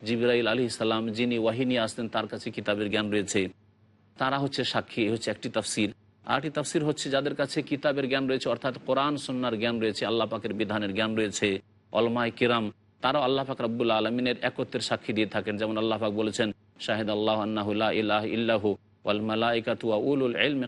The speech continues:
কাইমা বিল কিসত।" যারা বিদ্বান, যারা কোরআন এবং হাদিসের পণ্ডিত, আল্লাহর দিন সম্পর্কে জ্ঞানী, তারাও আল্লাহ পাক রব্বুল আলমিনের একত্বের সাক্ষী দিয়ে থাকেন। আল্লাহ পাক যেন তার একত্বের সাক্ষীর উপর আমাদেরকে অটল থাকার তৌফিক দান করেন।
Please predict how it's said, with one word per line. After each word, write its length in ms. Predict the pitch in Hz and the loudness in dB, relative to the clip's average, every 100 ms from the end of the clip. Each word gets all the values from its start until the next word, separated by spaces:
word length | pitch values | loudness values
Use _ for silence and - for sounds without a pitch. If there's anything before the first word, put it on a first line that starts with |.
| - | 0
কাইমা 320 | 113 113 104 | 0 0 -2
বিল 200 | 95 95 | -2 -4
কিসত।" 360 | - 104 - 87 | -2 -4 -6 -8
যারা 380 | 107 110 120 143 - _ _ _ _ _ | -2 2 4 2 -4 _ _ _ _ _
বিদ্বান, 680 | 95 104 104 101 135 330 117 - _ - | -4 -4 -2 0 2 2 0 -8 _ -4
যারা 160 | 110 | -2
কোরআন 320 | 110 123 127 127 | 2 2 2 2
এবং 140 | 117 | -2
হাদিসের 380 | 113 113 - 120 | -2 -4 -2 -2
পণ্ডিত, 420 | 135 147 147 139 | 2 2 2 2
আল্লাহর 280 | 107 127 120 | 0 0 0
দিন 160 | 123 | 0
সম্পর্কে 460 | 127 123 120 131 120 | 0 -2 -2 0 2
জ্ঞানী, 320 | 117 131 123 - _ _ - | 2 2 0 -2 _ _ -4
তারাও 240 | 135 135 | 0 2
আল্লাহ 220 | 117 120 | 2 0
পাক 180 | 123 113 | -2 -4
রব্বুল 260 | 101 101 98 | -2 2 2
আলমিনের 380 | 101 107 127 | 2 2 0
একত্বের 380 | 92 - 104 107 | -2 -2 -6 -4
সাক্ষী 320 | 95 98 - | -4 -4 -4
দিয়ে 140 | 92 92 | 0 0
থাকেন। 340 | - 92 90 - _ - | 0 -2 -4 -4 _ -2
আল্লাহ 240 | 127 123 | 0 2
পাক 140 | 120 110 | 0 -2
যেন 200 | 107 107 | -4 -4
তার 200 | 107 95 | -2 -2
একত্বের 360 | 101 113 113 | -2 -4 -6
সাক্ষীর 360 | - 107 - 104 | -6 -6 -4 -2
উপর 120 | 95 | -2
আমাদেরকে 340 | 95 95 90 | -2 -4 -2
অটল 220 | 90 98 95 | -2 -2 -2
থাকার 200 | 90 90 | -4 -2
তৌফিক 340 | 92 90 110 | -2 -2 -2
দান 180 | 95 98 | 0 0
করেন। 220 | 101 104 | 0 0